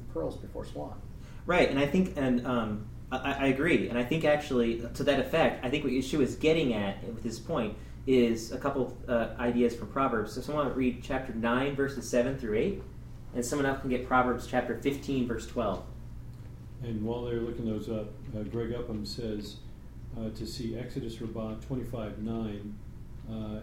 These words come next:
Speaker 3: in the Mishnah, Sota one seventeen, Bavli Rosh Hashanah sixteen B, and Bavli Sanhedrin ninety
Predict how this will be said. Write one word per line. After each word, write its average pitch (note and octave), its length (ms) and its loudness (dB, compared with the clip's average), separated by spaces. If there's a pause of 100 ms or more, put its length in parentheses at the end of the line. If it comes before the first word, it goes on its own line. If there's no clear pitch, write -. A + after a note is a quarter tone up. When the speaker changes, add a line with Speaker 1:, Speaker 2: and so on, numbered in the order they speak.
Speaker 3:
in G#2 80 -4
the G#2 60 0
Mishnah, A2+ 420 -2
Sota A#2 320 -6
one A2+ 300 -2
seventeen, A2 800 -4 (440)
Bavli A#2 420 0
Rosh A2+ 180 -2
Hashanah A#2 400 -6
sixteen A#2 500 -6 (120)
B, A2+ 320 0 (200)
and A2 260 -2
Bavli A2+ 400 0
Sanhedrin A2 680 -4
ninety G#2+ 460 -4